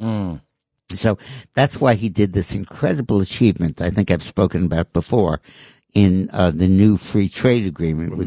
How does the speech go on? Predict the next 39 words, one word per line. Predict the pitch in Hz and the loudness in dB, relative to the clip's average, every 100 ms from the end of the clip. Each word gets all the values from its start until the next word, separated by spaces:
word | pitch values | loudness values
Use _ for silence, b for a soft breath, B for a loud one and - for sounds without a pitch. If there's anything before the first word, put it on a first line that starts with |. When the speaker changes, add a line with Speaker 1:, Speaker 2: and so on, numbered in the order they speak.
| 92 | -2
Speaker 1:
Mexico. | 85 - - 87 | -2 -4 -4 -2
Speaker 2:
Mexico | |
and | 85 78 | -2 0
Canada, | 120 113 71 - | 0 0 -2 -12
Speaker 1:
Right. | _ _ - - - - | _ _ -20 -20 -8 0
Speaker 2:
where | 101 | 2
he | 107 | 2
said, | 123 - 110 87 | 0 2 2 0
"You | 85 101 131 180 | -8 0 0 0
can't | - 131 123 120 - | -4 -2 -2 -4 -8
send | - 117 107 107 80 | -6 -2 0 -2 -4
a | 104 | -10
product | - 117 107 80 - - | -4 0 2 0 -8 -6
into | 117 113 131 | -4 -2 -4
the | 110 | -2
United | 95 92 90 87 - | 0 0 0 -4 -8
States | - 98 - - - b b b b b - | -2 -2 -2 -10 -18 b b b b b -4
and | 92 87 | -2 0
have | 95 | 0
it | 92 - | 0 -4
tr-, | - - | -12 -6
without | - 92 98 110 - | -2 0 2 0 -2
tariffs, | 117 104 65 - - | -2 -2 -4 -12 -10
custom | 113 101 - 101 90 | -6 -6 -6 -8 -6
free, | - 110 78 - _ b b b b b _ _ - | 0 0 0 -8 _ b b b b b _ _ 0
unless | 95 110 143 131 - | 2 4 4 2 -2
you | 107 135 | 0 0
pay | - 131 | 0 0
your | 127 113 98 | 2 2 0
workers | 95 113 - 90 80 - | 2 0 0 -6 -6 -2
in | 151 170 160 | 2 2 2
Mexico | 160 - 117 - 73 65 - b b b - | 0 -2 -6 -6 -8 -10 -16 b b b 0
an | 110 | 0
average | 123 120 107 104 90 101 | 2 0 -2 -4 -4 -6
of | - | -6
fifteen | 107 - 113 104 | -8 -6 -4 -2
dollars | 90 87 85 85 73 | 0 0 0 0 -2
an | 87 | -2
hour | 82 80 67 | 0 -2 -4